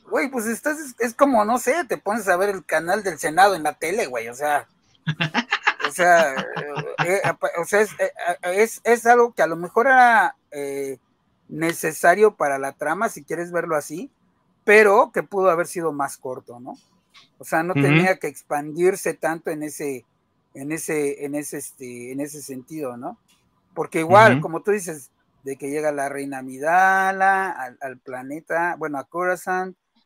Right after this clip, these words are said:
Speaker 1: de que de ahí se va con este, pues que la llevan al Senado, y que en el
Speaker 2: Ujú.
Speaker 1: Senado da su opinión para que la, al fin de cuentas la manden al cheto y tenga que regresar a su planeta. Todo ese
Speaker 2: <laughs>
Speaker 1: pedazo,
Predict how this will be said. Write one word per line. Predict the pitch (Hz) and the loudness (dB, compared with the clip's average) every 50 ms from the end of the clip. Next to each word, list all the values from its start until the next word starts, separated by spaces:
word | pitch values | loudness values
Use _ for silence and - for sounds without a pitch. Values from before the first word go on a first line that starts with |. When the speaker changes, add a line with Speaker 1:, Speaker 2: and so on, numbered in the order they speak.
| _ _ _ | _ _ _
Speaker 1:
de | _ 139 143 135 131 | _ -10 -10 -10 -10
que | _ - 131 131 | _ -12 -10 -8
de | 135 135 | -6 -6
ahí | 135 147 151 165 160 | -6 -6 -8 -8 -10
se | - 151 135 131 | -10 -8 -8 -4
va | 139 143 147 151 151 151 143 139 131 - _ _ | -2 -2 0 0 0 0 0 -2 -4 -8 _ _
con | 139 131 127 127 139 | -14 -14 -12 -12 -12
este, | 143 - - - - 139 131 127 123 120 117 113 127 _ _ _ _ _ _ _ _ _ _ _ _ _ _ _ _ _ _ _ _ - | -12 -14 -14 -14 -12 -12 -10 -10 -12 -14 -16 -18 -20 _ _ _ _ _ _ _ _ _ _ _ _ _ _ _ _ _ _ _ _ -8
pues | 160 139 - | -8 -8 -4
que | - 175 151 | -2 0 0
la | 151 151 | 2 2
llevan | 165 170 165 160 147 | 2 2 0 0 -2
al | 135 135 | -4 -6
Senado, | - - 139 131 143 160 175 180 185 190 185 190 190 208 - _ _ _ _ _ - | -8 -8 -6 -2 2 4 6 6 6 6 4 2 2 0 -4 _ _ _ _ _ -10
y | 143 147 160 147 | -8 -6 -6 -6
que | - 156 147 151 | -6 -4 -4 -2
en | 143 151 | -2 -2
el | - 123 127 | -2 0 0
Speaker 2:
Ujú. | |
Speaker 1:
Senado | 135 156 160 170 175 175 165 165 | 0 2 2 4 4 4 4 4
da | 175 175 | 4 2
su | 170 - 160 143 | 2 0 -2 -4
opinión | 139 - - 151 151 156 160 165 170 175 180 185 185 196 208 214 226 247 226 _ _ _ _ _ _ _ - | -4 -4 -4 -4 -4 -2 -2 0 2 4 4 4 4 4 4 2 0 -2 -4 _ _ _ _ _ _ _ -4
para | - 135 135 139 135 | -2 0 0 0 -2
que | - - 139 139 135 | -4 -6 -6 -6 -4
la, | 135 139 135 | -4 -2 -2
al | 135 143 | -4 -4
fin | - 170 170 180 | -6 -8 -8 -6
de | 165 151 147 143 143 131 - | -4 -4 -2 -4 -4 -6 -4
cuentas | - 165 170 165 - 156 143 | -4 -4 -2 0 0 0 0
la | 139 139 135 | 0 -2 0
manden | 147 165 175 180 160 143 131 | 0 0 0 0 -2 -4 -4
al | 127 131 135 - | -6 -8 -8 -4
cheto | - 180 180 175 196 185 269 302 277 202 | -2 -2 -2 0 2 2 2 2 0 -2
y | 151 131 | -8 -8
tenga | - 175 170 180 170 147 | -8 -6 -6 -6 -8 -8
que | - 143 139 | -6 -6 -6
regresar | 135 139 139 143 143 147 156 170 180 | -4 -4 -6 -4 -4 -2 0 2 2
a | 175 | 2
su | 165 185 | 0 -2
planeta. | 165 151 151 147 202 - 139 | -2 -2 0 0 0 0 2
Todo | - 285 339 | 2 2 2
ese | 277 190 196 170 | 2 0 -2 -2
Speaker 2:
<laughs> | |
Speaker 1:
pedazo, | 262 - 180 170 175 180 202 214 202 214 240 311 359 - | -2 0 2 4 6 8 8 6 6 4 4 2 2 0